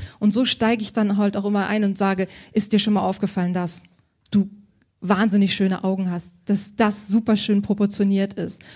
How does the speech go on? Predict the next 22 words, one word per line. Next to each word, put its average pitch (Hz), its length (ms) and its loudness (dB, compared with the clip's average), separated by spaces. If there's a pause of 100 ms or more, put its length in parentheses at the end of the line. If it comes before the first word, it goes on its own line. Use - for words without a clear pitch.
(200)
Und 233 160 2
meistens 254 380 2
sind 202 140 2
die 208 60 4
Leute 196 260 2
total 196 340 0
überrascht, 190 480 0
weil 196 140 0
selber 196 600 0
fokussiert 208 540 0
man 202 120 0
sich 190 160 -4
ja 208 60 -2
immer 233 200 -2
gerne 196 240 -2
auf 208 120 -2
das, 196 180 -2
was - 160 -6
nicht 196 320 4
so 170 80 -6
perfekt 165 460 -12
ist. - 260 -16